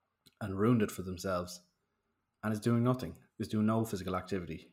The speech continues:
You would have been better off to find something else that you enjoy to stay active and stay healthy,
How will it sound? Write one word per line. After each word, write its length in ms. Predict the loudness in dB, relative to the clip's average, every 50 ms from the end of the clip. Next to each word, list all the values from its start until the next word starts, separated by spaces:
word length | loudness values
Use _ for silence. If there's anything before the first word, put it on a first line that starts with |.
| _
You 100 | -2 0
would 80 | 0 0
have 60 | 0
been 120 | -2 -2 0
better 280 | 0 0 0 2 2
off 280 | 4 4 4 2 0 -6
to 80 | -14 -16
find 340 | -8 -4 -2 -2 -2 -2 -2
something 280 | -2 -4 -4 -4 -4
else 200 | -4 -4 -6 -6
that 140 | -10 -10 -10 -8
you 80 | -6
enjoy 420 | -6 -4 -2 0 0 0 0 -2 -6 -10 -16 _ _ _ _ _ _ _ -12
to 80 | -10
stay 220 | -6 -4 -2 0 2
active 340 | 2 2 0 -2 -8 -10
and 100 | -10 -10
stay 200 | -6 -4 -2 -2
healthy, 460 | 0 2 0 0 0 -4 -8 -8 -10